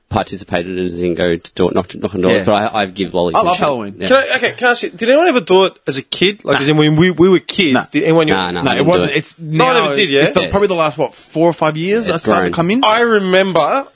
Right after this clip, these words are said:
Speaker 3: one kid when I was about, I would have been in primary school, 'cause this kid took off after primary school and, like, changed schools interstate or something.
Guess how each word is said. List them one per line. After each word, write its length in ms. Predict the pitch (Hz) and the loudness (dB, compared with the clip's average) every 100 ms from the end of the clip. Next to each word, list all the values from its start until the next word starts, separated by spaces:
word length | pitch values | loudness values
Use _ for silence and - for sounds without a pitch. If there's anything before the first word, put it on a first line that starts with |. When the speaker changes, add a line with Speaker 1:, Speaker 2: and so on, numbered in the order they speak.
| _ _ _ | _ _ _
Speaker 3:
one 840 | 160 170 180 185 190 185 185 180 156 | -2 4 6 6 4 2 0 -4 -8
kid 400 | - 165 131 101 _ _ | -4 -2 -2 -6 _ _
when 160 | 139 151 | 0 2
I 100 | 151 | 2
was 160 | 147 | 0
about, 460 | 131 147 143 135 110 | 0 2 2 0 -4
I 240 | - - 147 | -12 -8 0
would 160 | 170 | 0
have 60 | 185 | 2
been 100 | 170 | 2
in 80 | 143 | 2
primary 320 | - 143 143 | 0 0 0
school, 160 | - 120 | -6 -8
'cause 140 | 120 | -8
this 100 | 135 | -8
kid 220 | - 143 - | -4 -4 -4
took 160 | 135 | -2
off 180 | 127 123 | 0 2
after 240 | 117 - 110 | 0 -2 -4
primary 260 | 117 113 | -4 -4
school 280 | 107 113 104 - | -6 -10 -12 -14
and, 180 | 117 110 | -16 -8
like, 140 | 104 - | -6 -4
changed 260 | 113 107 | -4 -4
schools 380 | - 113 110 101 | -6 -6 -8 -12
interstate 380 | 107 98 92 101 | -14 -8 -4 -4
or 80 | 101 | -2
something. 340 | 95 85 - | -4 -6 -14